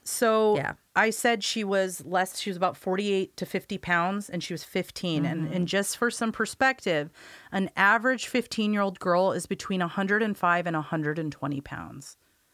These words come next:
Speaker 2: Yeah, I
Speaker 1: So
Speaker 2: was gonna
Speaker 1: that's
Speaker 2: say, like, fifteen, I was probably about
Speaker 1: that's
Speaker 2: one thirty
Speaker 1: more
Speaker 2: or
Speaker 1: than,
Speaker 2: so.
Speaker 1: or that, you know, half her, that's less than half the weight.
Speaker 2: Yeah.
Speaker 1: So, uh, uh, this was very reminiscent, and I don't know if you remember, I did a Patreon episode on Malia Garcia
Speaker 2: Yeah.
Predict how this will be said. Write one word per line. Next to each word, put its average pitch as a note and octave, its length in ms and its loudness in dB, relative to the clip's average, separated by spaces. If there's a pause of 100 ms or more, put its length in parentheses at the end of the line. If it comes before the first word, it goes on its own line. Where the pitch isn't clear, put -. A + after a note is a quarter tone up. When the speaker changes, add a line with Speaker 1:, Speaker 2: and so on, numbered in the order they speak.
(240)
Speaker 2:
Yeah, F3+ 140 6
I D#3 40 6
Speaker 1:
So - 40 4
Speaker 2:
was E3+ 80 -2
gonna F3 120 4
Speaker 1:
that's F3 120 -2
Speaker 2:
say, E3 160 2
like, D#3+ 180 0
fifteen, E3+ 480 -4
I D#3 80 0
was D3+ 140 -2
probably D3+ 300 -4
about D3 280 -4 (160)
Speaker 1:
that's E3+ 300 0
Speaker 2:
one F#3+ 240 0
thirty G3 160 4
Speaker 1:
more G3+ 140 4
Speaker 2:
or A3 60 2
Speaker 1:
than, F#3+ 260 0
Speaker 2:
so. E3+ 280 -4
Speaker 1:
or F3+ 100 0
that, E3+ 240 0
you F#3+ 140 -6
know, D3+ 140 -2
half E3+ 320 0
her, - 180 -6
that's F#3 240 -2
less F3+ 220 0
than D#3 140 -4
half D3+ 260 -4
the D#3 80 -4
weight. A2+ 320 -10
Speaker 2:
Yeah. F3 140 -6
Speaker 1:
So, F3 200 4 (540)
uh, - 40 -6
uh, D3+ 420 2
this A3+ 240 0
was A3 160 0
very F#3+ 440 4
reminiscent, F#3 720 0
and E3 120 0
I E3+ 80 0
don't F3 160 -2
know F3 120 0
if D#3+ 140 -6
you E3 100 -2
remember, D#3+ 500 2
I D3 120 0
did D#3 180 -4
a D#3+ 40 0
Patreon E3+ 600 -4
episode D#3+ 520 0
on D#3 360 -2
Malia E3 400 0
Garcia G3+ 560 0
Speaker 2:
Yeah. D3 240 0